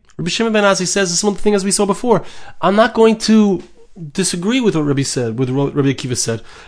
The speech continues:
I'd, I'd like to add something. Ki lo yirani ha'adam v'chai, af malech asher shechayim chayei olam.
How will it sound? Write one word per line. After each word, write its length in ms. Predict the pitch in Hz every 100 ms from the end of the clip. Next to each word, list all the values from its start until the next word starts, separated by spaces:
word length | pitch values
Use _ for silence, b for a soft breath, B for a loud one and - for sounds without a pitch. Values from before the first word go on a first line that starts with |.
| B
I'd, 240 | 156 170 160
I'd 80 |
like 1000 | 175 180 175 202 220 196 180 202 170 180
to 140 | 180 156
add 160 | 165
something. 440 | - 143 - 127 120 _ - _ _ _ _ _ _ B B B B B 123
Ki 160 | - 170
lo 100 | 196
yirani 300 | 247 220 214
ha'adam 240 | 190 180 175
v'chai, 300 | - 180 160
af 220 | 175 175
malech 260 | 180 180
asher 240 | 170 - 170
shechayim 500 | - - 147 170 160
chayei 300 | - 165 151
olam. 400 | 170 180 120